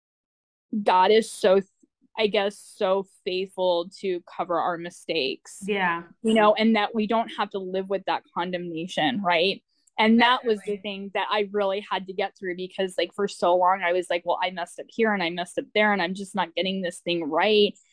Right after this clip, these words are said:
Speaker 1: And I realized that it's not in the perfection that God cares about. It's, it's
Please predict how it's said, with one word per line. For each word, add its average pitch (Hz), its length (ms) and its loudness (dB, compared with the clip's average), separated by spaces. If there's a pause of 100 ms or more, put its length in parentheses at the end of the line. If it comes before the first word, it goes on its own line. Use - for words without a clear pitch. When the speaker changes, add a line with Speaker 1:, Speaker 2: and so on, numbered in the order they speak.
(320)
Speaker 1:
And 208 100 4
I 202 100 4
realized 208 1000 0 (380)
that 196 280 2
it's 208 280 -4
not 202 280 -2
in 196 120 -6
the 190 100 -10 (140)
perfection 185 920 -4
that 185 160 0
God 185 260 0
cares 185 220 0
about. 190 180 0
It's, 185 160 -4 (100)
it's 202 180 -4